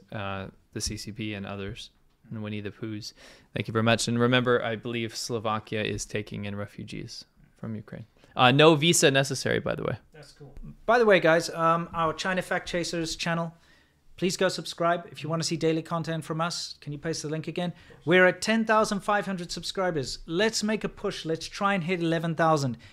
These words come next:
Speaker 2: If you haven't subscribed already, please go over and subscribe. It would mean the world to us. Thank you.
Speaker 1: Uh, Unsolaki says, "Glory to Ukraine. Polish borders are open. A lot of people are willing and trying to actively help refugees with accommodation, supplies, and medical,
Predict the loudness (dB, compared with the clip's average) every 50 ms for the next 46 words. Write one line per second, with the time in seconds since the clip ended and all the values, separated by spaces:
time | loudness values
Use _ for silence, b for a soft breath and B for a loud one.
0 | B B -12 -6 -4 -4 -4 0 2 0 2 0 -2 -4 -6 -6 -8 -6 0 2
1 | 4 4 4 4 4 4 4 2 -2 -4 -4 -2 0 0 0 0 0 0 2 2
2 | 4 4 2 2 0 -2 -4 -4 -6 -8 -8 -10 -10 -8 -8 -8 -8 -8 -10 -10
3 | -10 -8 -8 -6 -6 -8 -8 -8 -10 -10 -12 -12 -14 -14 -12 -10 -10 -10 -10 -12
4 | -14 -14 -18 -18 -18 -18 -14 -12 -12 -10 -10 -12 -12 -14 -16 _ _ _ _ _
5 | _ _ _ _ _ _ _ _ _ _ _ _ _ _ -20 -20 B B B B
6 | B B B B B B B B B B B _ _ _ -20 _ _ _ _ _
7 | -20 -8 -2 0 2 4 4 4 4 4 4 2 0 -2 -8 -20 -20 -20 -6 -2
8 | 0 0 2 2 2 0 0 2 2 2 2 2 0 0 0 0 0 0 2 0
9 | 0 2 4 4 4 4 2 -2 -8 -8 -6 -4 0 2 4 4 4 2 0 0
10 | -2 -2 -2 0 0 2 2 2 0 0 2 2 4 4 2 0 -2 0 2 2
11 | 2 0 -2 -2 0 0 0 0 0 -2 -2 -2 0 0 2 0 0 -2 -4 -4
12 | -2 0 0 2 2 2 0 0 2 0 0 -2 -2 -2 0 2 2 4 2 2
13 | -2 -4 -2 -2 -4 -4 -4 -6 -8 -6 -4 -4 -4 -4 -2 -4 -4 -4 -4 -8
14 | -8 -6 -6 -6 -6 -8 -8 -10 -6 -4 -4 -4 -2 -4 -4 -6 -6 -8 -10 -10
15 | -10 -8 -8 -8 -6 -6 -6 -6 -6 -6 -8 -8 -10 -12 -14 -14